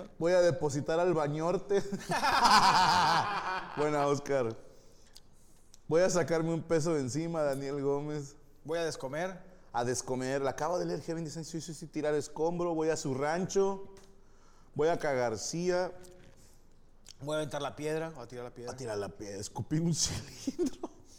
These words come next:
Speaker 2: A la verga.
Speaker 1: Descomer es muy bonito
Speaker 2: Sí, eh,
Speaker 1: como
Speaker 2: te voy a
Speaker 1: término.
Speaker 2: descomer, güey, porque fuiste a comer. Voy a descomer. Voy a, voy a tirar un cake, voy a tirar,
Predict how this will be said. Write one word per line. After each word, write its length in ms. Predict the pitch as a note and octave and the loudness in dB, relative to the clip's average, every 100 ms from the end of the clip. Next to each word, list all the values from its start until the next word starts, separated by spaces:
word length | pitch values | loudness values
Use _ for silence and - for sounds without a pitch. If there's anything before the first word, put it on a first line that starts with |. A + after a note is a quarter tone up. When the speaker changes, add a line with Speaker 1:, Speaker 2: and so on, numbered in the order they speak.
| - - - | -20 -20 -20
Speaker 2:
A 140 | - | -14
la 160 | C#3+ D#3+ | -12 -12
verga. 300 | A#2 C3+ D3 - - - - - - - - - - - - - - - - - - - - - - - - - | -12 -14 -16 -16 -18 -18 -20 -20 -20 -20 -20 -20 -20 -20 -20 -20 -18 -18 -16 -20 -20 -20 -20 -20 -20 -20 -20 -8
Speaker 1:
Descomer 680 | B2 D#3 - - D#3 D3+ A3 | -4 -4 -4 -4 -4 -2 -2
es 120 | A3+ | -4
muy 180 | F#3+ G#3+ | -4 -6
bonito 280 | G#3+ G#3 E3+ | -4 -6 -4
Speaker 2:
Sí, 60 | E3 | -4
eh, 260 | E3+ D#3+ G#3 | -4 -4 -4
Speaker 1:
como 120 | A3 | -4
Speaker 2:
te 60 | C3 | -2
voy 120 | - | 0
a 40 | C#3+ | 0
Speaker 1:
término. 140 | C3 | 0
Speaker 2:
descomer, 380 | A#2+ C#3 C#3+ D3+ | -4 -8 -8 -8
güey, 120 | C#3 | -8
porque 220 | B2+ B2 | -10 -14
fuiste 220 | A#2 C#3+ | -14 -14
a 60 | F#3 | -14
comer. 340 | E3+ F#3+ B3+ - - - - - | -12 -10 -10 -14 -20 -20 -20 -14
Voy 120 | C3 | -8
a 20 | D#3+ | -6
descomer. 460 | E3+ C#3+ B2+ B2 A2 - - - - - | -6 -10 -10 -12 -14 -20 -20 -20 -20 -18
Voy 260 | C3 C#3+ D#3 | -12 -8 -6
a, 920 | F3 E3+ E3 D3+ C#3 C3 B2+ A#2 G#2 - - - - - - - - - - - - - - - - | -6 -4 -4 -6 -6 -6 -6 -8 -14 -18 -20 -20 -20 -20 -20 -20 -20 -20 -20 -20 -20 -20 -20 -20 -16
voy 140 | C#3 | -12
a 60 | D#3 | -10
tirar 220 | E3 D#3 | -8 -10
un 100 | C#3 | -10
cake, 420 | B2 D#3+ E3+ F3+ D3+ | -12 -10 -8 -8 -10
voy 100 | C#3+ | -16
a 80 | C#3 | -14
tirar, 320 | D3 D3 | -14 -14